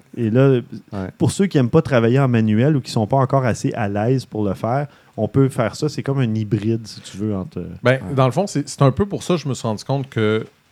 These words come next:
Speaker 3: je l'avais pas vraiment utilisé parce que j'utilise beaucoup le mode manuel. Fait que
Speaker 1: Mhm.
Speaker 3: ça m'était pas ben gros à arriver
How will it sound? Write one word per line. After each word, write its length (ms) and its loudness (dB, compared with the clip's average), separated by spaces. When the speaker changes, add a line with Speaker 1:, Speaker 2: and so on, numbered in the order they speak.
Speaker 3:
je 200 -6
l'avais 220 -2
pas 220 4
vraiment 400 0
utilisé 400 -2
parce 160 -4
que 60 -12
j'utilise 340 -10
beaucoup 540 0
le 80 -8
mode 200 -4
manuel. 520 -2
Fait 140 0
que 80 0
Speaker 1:
Mhm. 140 0
Speaker 3:
ça 180 -4
m'était 300 -6
pas 180 -6
ben 260 -4
gros 220 -4
à 120 0
arriver 180 -6